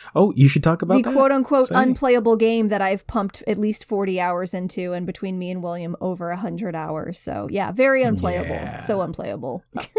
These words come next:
Speaker 2: <laughs>
Speaker 1: I think you've got some things to talk about,
Speaker 2: Yeah.
Speaker 1: so yes.
Speaker 2: Yeah.
Speaker 1: Yeah.
Speaker 2: <laughs> I, I think that also opens up a wider talk about, uh, the gaming industry. You know how we've talked about the toy industry and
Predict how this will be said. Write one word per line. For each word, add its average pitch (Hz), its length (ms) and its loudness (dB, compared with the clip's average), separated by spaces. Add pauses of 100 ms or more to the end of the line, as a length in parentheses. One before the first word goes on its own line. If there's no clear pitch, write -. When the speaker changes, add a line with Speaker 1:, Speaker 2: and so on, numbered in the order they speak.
Speaker 2:
<laughs> - 440 -4
Speaker 1:
I 180 120 6
think 147 260 2
you've 117 80 4
got 107 180 2
some 101 160 0
things 85 280 -4
to - 80 -8
talk 82 220 -2
about, - 100 0
Speaker 2:
Yeah. - 260 -2
Speaker 1:
so - 140 -10
yes. - 200 -10
Speaker 2:
Yeah. - 140 -4 (480)
Speaker 1:
Yeah. - 80 -2 (280)
Speaker 2:
<laughs> 311 60 -2 (520)
I, 269 200 0 (160)
I 277 80 0
think 349 220 -4
that 294 120 0
also 240 280 0
opens 226 360 0
up 202 140 -4
a 196 80 -2
wider 190 400 -2
talk 180 400 -4
about, 185 640 -6
uh, 165 220 -6
the 175 80 -6
gaming 196 420 -6
industry. 226 460 -2
You 233 160 -2
know 220 80 2
how 233 100 0
we've 208 300 -2
talked 208 260 -4
about 180 300 -2
the 185 60 -8
toy 214 340 2
industry 196 760 -2 (380)
and 190 500 -4